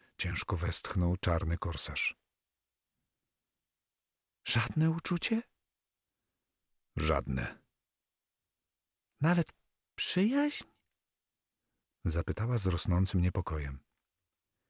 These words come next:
Czarny korsarz nachmurzył się. Chciał jeszcze raz zaprzeczyć, ale zamilkł i wskazał dziewczynie krzesło. Usiądź pani, kolacja stygnie.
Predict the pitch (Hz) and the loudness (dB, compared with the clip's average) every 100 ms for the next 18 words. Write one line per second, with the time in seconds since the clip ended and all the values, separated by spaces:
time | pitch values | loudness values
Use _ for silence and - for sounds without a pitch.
0 | _ _ _ _ _ - - 113 117 110 | _ _ _ _ _ -18 -2 0 2 2
1 | - 110 120 107 104 92 92 - 87 78 | 2 -2 0 0 0 2 2 2 0 0
2 | 85 82 - 95 - _ _ _ _ _ | -2 -4 -2 -4 -6 _ _ _ _ _
3 | _ _ _ - - 110 - 107 110 - | _ _ _ -4 0 0 2 4 4 2
4 | - 104 101 - - 131 - 87 - _ | -4 -2 0 0 -2 0 0 -2 -6 _
5 | - 98 95 90 95 82 76 76 78 - | -4 2 2 2 2 2 0 -2 -4 -6
6 | 92 92 - _ 95 87 85 - - - | -6 -6 -6 _ -2 0 0 -4 -4 -2
7 | 123 113 95 87 - 85 85 - 85 64 | 2 2 2 0 2 2 2 0 -2 -4
8 | - 71 - _ _ _ _ _ _ _ | -6 -10 -14 _ _ _ _ _ _ _
9 | _ _ _ _ _ _ _ _ _ _ | _ _ _ _ _ _ _ _ _ _
10 | _ 110 95 - 85 - - 92 80 71 | _ 2 2 2 0 -2 0 2 2 0
11 | 71 - 90 85 - 71 - - 80 80 | 0 0 2 2 0 -4 -4 -4 -4 -2
12 | 69 67 - | -4 -4 -10